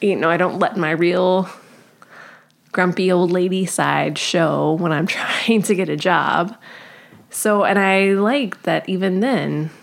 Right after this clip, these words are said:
that she, you, wasn't conforming, I guess, or wasn't, at least,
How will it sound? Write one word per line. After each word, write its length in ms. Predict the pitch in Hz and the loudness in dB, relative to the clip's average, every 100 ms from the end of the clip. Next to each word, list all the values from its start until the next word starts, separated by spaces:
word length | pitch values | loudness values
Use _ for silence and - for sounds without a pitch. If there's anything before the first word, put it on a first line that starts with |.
| - - | -20 -10
that 140 | - | -8
she, 580 | - - 156 156 156 165 - _ _ _ _ _ _ - | -6 -2 0 0 -2 -4 -10 _ _ _ _ _ _ -18
you, 340 | - 180 170 - | -4 0 0 0
wasn't 720 | 170 170 165 160 156 - - | 2 2 4 2 0 -4 -10
conforming, 720 | - 156 156 - 160 156 - - | -4 -4 -2 0 2 2 -2 -2
I 120 | 156 | -2
guess, 300 | - - 170 | -2 -2 0
or 80 | 180 | 2
wasn't, 360 | 180 185 175 | 2 2 0
at 120 | 160 | 0
least, 540 | 170 160 156 - - | 0 -2 -2 -6 -10